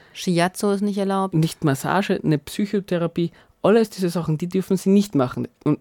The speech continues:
Speaker 2: das ist wirklich der Kern. Das Einzige, was sie machen dürfen, ist den Energiehaushalt eines Menschen beeinflussen.
Speaker 1: Genau, und wie
Speaker 2: Das
Speaker 1: das
Speaker 2: ist
Speaker 1: geht,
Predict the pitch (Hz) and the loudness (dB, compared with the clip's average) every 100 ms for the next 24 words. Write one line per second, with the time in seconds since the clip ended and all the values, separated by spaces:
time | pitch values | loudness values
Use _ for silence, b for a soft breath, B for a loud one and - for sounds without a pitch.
0 | - 147 143 185 240 202 196 175 143 139 | -2 -2 0 -2 0 -2 0 0 0 -2
1 | 151 220 269 233 208 156 - 131 107 - | 0 0 2 0 0 0 -2 -2 -2 -2
2 | 180 180 233 - 226 b b b b - | -4 -2 -4 -4 -8 b b b b 0
3 | 202 262 - _ _ _ - 151 151 147 | 2 2 -4 _ _ _ -6 0 2 2
4 | 139 196 190 160 156 143 - 143 135 127 | 0 0 2 0 0 -4 -2 -4 -2 -2
5 | - 143 110 131 - 135 131 - _ _ | -2 -6 -6 -8 -12 -16 -18 -20 _ _
6 | _ - - 226 139 151 - 185 123 196 | _ -12 -4 -2 -2 -2 -2 -2 -2 -4
7 | 196 - | -4 -10